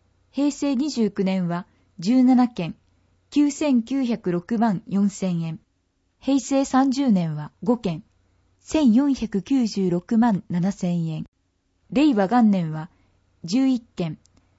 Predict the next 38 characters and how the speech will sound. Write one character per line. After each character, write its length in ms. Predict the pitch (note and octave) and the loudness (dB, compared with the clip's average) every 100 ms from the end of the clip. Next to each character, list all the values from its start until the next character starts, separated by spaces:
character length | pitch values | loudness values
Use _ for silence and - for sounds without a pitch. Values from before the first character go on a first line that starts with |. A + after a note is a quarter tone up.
| _ | _
千 360 | _ - D4+ B3 | _ -2 2 4
七 180 | G#3+ B3+ | 6 4
百 260 | B3+ - | 0 -2
六 220 | F#3 F#3+ A#3 | -2 0 -2
十 220 | A#3 B3 | -2 -4
八 280 | A3 - A3+ | -6 -2 0
万 240 | B3 F3+ - | 2 0 -6
一 120 | F3 | -12
千 360 | - - G3+ F#3+ | -8 -4 -2 -2
円。 180 | F3+ E3 _ _ _ _ _ - | -4 -8 _ _ _ _ _ 2
令 260 | C4 D4+ | 4 4
和 120 | A3 | 4
二 140 | G3 A3+ | 4 4
年 260 | G3+ E3 | 4 0
は 200 | D3+ D3+ - _ - | -4 -6 -10 _ -2
七 280 | G3 G#3 | 2 2
件、 300 | A#3+ F3+ D#3 - _ _ | 0 -4 -8 -10 _ _
六 200 | A3 A3 - | -2 -2 -2
百 240 | C#4 C#4 | -2 -2
十 200 | G#3+ C#4 | -2 -2
三 340 | C4 C4+ B3 | -2 0 2
万 200 | B3 B3 | 4 2
九 240 | F#3+ G#3 G#3 | 2 -2 -2
千 300 | - G3 F3+ | -2 -2 -2
円。 180 | F3 - _ _ _ _ _ _ _ | -4 -8 _ _ _ _ _ _ _
今 220 | - C#4+ | -2 0
年 220 | D4 D4 | 2 4
度 120 | G3+ F3 | 4 2
は 180 | E3 - _ _ | -4 -10 _ _
十 220 | F3+ G#3+ C4+ | -6 -2 0
月 240 | C#4+ C#4 | -2 0
末 260 | B3 B3+ A#3 | -2 -2 -8
時 140 | - | -4
点 220 | G#3+ F#3 | -2 -2
で 200 | D#3 E3+ _ _ - | -4 -8 _ _ -8
十 260 | D#3+ A#3+ | -2 0
一 120 | B3 | 0
件、 340 | A3+ - E3+ | -4 -8 -8